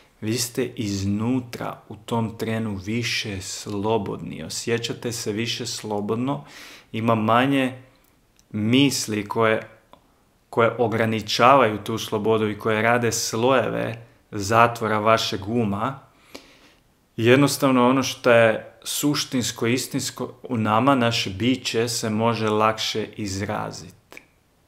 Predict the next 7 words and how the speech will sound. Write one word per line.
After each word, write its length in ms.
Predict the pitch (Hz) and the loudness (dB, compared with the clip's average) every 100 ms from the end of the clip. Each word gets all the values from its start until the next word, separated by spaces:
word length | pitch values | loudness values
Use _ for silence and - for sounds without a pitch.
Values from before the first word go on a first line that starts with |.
| _ _ _ _ _ - | _ _ _ _ _ -8
Čim 260 | - 127 | -2 -2
smo 320 | 139 - 151 | -2 -4 -4
više 540 | 113 110 123 - 127 110 - | -4 -4 -4 -4 -4 -8 -4
ok 380 | 113 101 101 - 120 113 95 - | -4 -4 -6 -4 -2 -2 -4 -8
i 180 | 107 98 | -8 -4
u 80 | 101 | -2
miru 560 | 104 120 127 107 113 | -2 0 -2 -2 -8